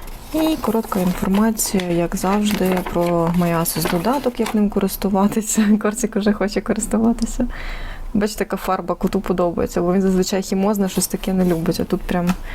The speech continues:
Корсик, це не твоя коробка. Так, що у нас тут ще? Ага,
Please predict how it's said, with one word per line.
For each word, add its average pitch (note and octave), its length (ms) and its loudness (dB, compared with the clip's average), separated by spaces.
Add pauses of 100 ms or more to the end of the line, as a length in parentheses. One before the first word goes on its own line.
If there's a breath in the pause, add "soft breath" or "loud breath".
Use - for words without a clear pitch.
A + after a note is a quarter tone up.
(380 loud breath)
Корсик, - 320 -4
це F#3+ 180 -2
не G#3+ 180 2
твоя F#3+ 300 2
коробка. - 500 -4 (2250 loud breath)
Так, F3+ 120 -2 (140)
що - 200 -2
у G3+ 60 4
нас F#3+ 200 2
тут - 240 -2
ще? G3 160 -2
Ага, G3 300 2